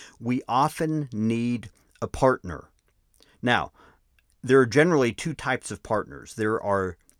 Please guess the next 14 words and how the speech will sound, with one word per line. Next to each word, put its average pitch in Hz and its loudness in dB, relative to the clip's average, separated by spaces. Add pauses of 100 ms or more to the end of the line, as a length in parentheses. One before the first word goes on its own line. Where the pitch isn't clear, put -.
activity 135 -2
partners, 85 -10 (500)
and 104 -2
then 101 0
there 107 0
are 107 0
accountability 104 -4
partners. - -14 (220)
What's - -8
the 135 -2
difference? - -4 (640)
An 120 0
activity 175 0
partner 87 -6